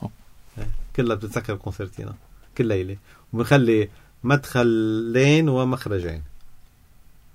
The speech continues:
Speaker 1: يعني
Speaker 2: مع كاميرايات عليهم. إيه.
Speaker 1: حلو.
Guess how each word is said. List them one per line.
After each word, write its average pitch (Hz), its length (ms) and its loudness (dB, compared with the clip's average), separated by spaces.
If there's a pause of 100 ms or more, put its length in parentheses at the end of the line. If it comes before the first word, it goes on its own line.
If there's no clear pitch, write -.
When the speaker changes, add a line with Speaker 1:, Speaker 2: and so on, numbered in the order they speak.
(760)
Speaker 1:
يعني 101 200 2
Speaker 2:
مع 123 140 0
كاميرايات 117 580 4
عليهم. 90 420 0
إيه. 104 180 -6 (160)
Speaker 1:
حلو. - 100 -8